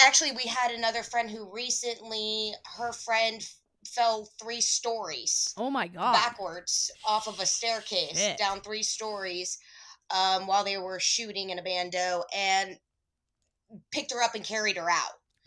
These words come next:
Speaker 2: Wow.
Speaker 1: so that they didn't get caught on the property. <laughs>
Speaker 2: Yeah. Wow, that's crazy. My God.
Speaker 1: Ye-, yeah, that's insane.
Speaker 2: But, I mean, I've
Speaker 1: Uh,
Speaker 2: heard,
Speaker 1: if
Speaker 2: I've
Speaker 1: you
Speaker 2: heard
Speaker 1: could live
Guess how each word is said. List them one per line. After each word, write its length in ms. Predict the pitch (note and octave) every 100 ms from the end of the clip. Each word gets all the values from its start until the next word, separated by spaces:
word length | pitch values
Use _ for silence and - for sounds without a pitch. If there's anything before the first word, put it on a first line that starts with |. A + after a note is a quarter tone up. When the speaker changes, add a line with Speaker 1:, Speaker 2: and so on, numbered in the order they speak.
| D#3
Speaker 2:
Wow. 200 | E3+ F3
Speaker 1:
so 160 | E3+
that 140 | G3+ G3
they 100 | G#3
didn't 220 | G#3 F3
get 180 | F3+ -
caught 380 | - G3+ F3 -
on 180 | F#3 F3+
the 60 |
property. 480 | D#3+ F3 E3 - G#2 G#3+
<laughs> 40 |
Speaker 2:
Yeah. 320 | G#3+ A3 E3+ E3 _ _ -
Wow, 520 | - A#3 A#3+ G#3 C#3 -
that's 200 | G#3 -
crazy. 760 | - - D#3 F3+ E3+ D3 - A#3 -
My 100 | F#3+
God. 400 | F#3 E3 D#3 - - A3
Speaker 1:
Ye-, 360 | A3 A3 A3+ - _ A3
yeah, 300 | G#3+ A3+ G3
that's 180 | A3+ A3+
insane. 480 | A#3 - G#3+ F3+ E3 -
Speaker 2:
But, 240 | G#3+ E3+ - - -
I 60 |
mean, 140 | A#3 C4
I've 140 | C4
Speaker 1:
Uh, 60 | -
Speaker 2:
heard, 120 | C#4
Speaker 1:
if 60 | C4
Speaker 2:
I've 60 |
Speaker 1:
you 60 | D#4+
Speaker 2:
heard 140 | D#4
Speaker 1:
could 80 | C4
live 240 | E4+ F#4+